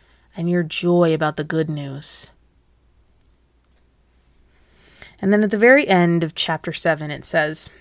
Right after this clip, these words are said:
I circled the whole paragraph 'cause it was so great. Verse fourteen, "In the day of prosperity, be joyful,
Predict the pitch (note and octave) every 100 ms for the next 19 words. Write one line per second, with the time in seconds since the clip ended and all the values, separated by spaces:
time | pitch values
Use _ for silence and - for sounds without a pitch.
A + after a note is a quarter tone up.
0 | _ _ _ - _ _ F3+ C#3+ - -
1 | - B3+ A3 F#3 G#3 - F3 D#3 C3 -
2 | E3+ D#3 - E3+ D#3+ G#2+ - _ _ _
3 | _ _ _ _ - G3 F3+ - F#3 D#3
4 | - B2+ D#3 - - _ - - - -
5 | - - _ - A3+ A#3+ A3 C4 D4 D#4
6 | B3 - A#3 G3+ - - F#3+ F#3+ G3 G3
7 | F#3+ F#3 E3+ E3 - - D3+ D#3 D#3+ D3+
8 | - C2+